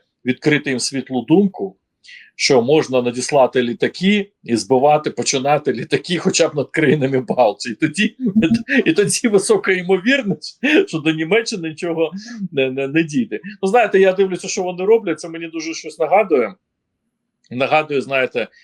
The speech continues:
замість того, щоб вкладати техніку, скорочувати витрати на різну там зелену енергетику та іншу туфту, вони займаються чим? Будівництвом тунелів.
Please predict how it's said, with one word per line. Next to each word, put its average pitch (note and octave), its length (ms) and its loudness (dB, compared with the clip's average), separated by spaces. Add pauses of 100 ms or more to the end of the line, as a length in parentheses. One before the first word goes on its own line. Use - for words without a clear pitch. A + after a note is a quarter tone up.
(100)
замість E3+ 320 -2
того, F3+ 200 0
щоб E3+ 140 -6
вкладати E3 520 -2
техніку, - 560 -6
скорочувати D3+ 680 -4
витрати C#3+ 480 0
на C3 160 -2
різну C3+ 340 -12
там B2 220 0 (300)
зелену C#3+ 440 0
енергетику C#3 600 -6
та C#3 120 -4
іншу C#3 280 -6
туфту, G#3 520 0 (420)
вони D#3+ 280 2
займаються F3 540 2
чим? G2 320 -6 (260)
Будівництвом D3 640 0
тунелів. B2 460 -2